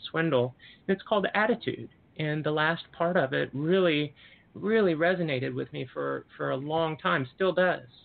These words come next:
Um, you know, I am convinced that life is ten percent what happens to me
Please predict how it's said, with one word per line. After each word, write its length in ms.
Um, 360
you 100
know, 200
I 120
am 140
convinced 720
that 400
life 380
is 300
ten 220
percent 520
what 140
happens 420
to 60
me 280